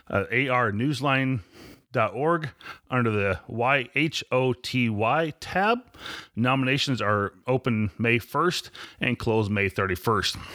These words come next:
So go out and grab your application today and get that filled out for the Young Ham of the Year Award. All my news is sourced from the A double L News,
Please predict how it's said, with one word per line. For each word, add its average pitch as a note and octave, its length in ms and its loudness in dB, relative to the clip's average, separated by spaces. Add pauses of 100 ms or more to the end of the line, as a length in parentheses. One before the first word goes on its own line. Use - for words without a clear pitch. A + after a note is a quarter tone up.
(100)
So - 160 -2
go G#2+ 160 0
out A#2 120 2
and G2+ 140 -8
grab A2 240 0
your A#2+ 160 -2
application A#2 580 0
today C3+ 420 0 (440)
and G#2+ 140 2
get A2+ 160 0
that G2+ 240 0
filled G2+ 180 0
out G#2 140 2
for G#2 100 -4
the F#2+ 80 0
Young G2 300 0
Ham G2+ 400 0
of F#2+ 140 -2
the F2+ 80 -2
Year F2+ 360 2
Award. F#2+ 480 0 (1120)
All C3+ 200 2
my B2+ 160 2
news A#2+ 320 0
is A2+ 100 -4
sourced D3 340 0
from F3 280 0
the A2+ 160 -2
A A2+ 160 2
double G#2+ 360 0
L G#2+ 180 2
News, F3+ 520 -2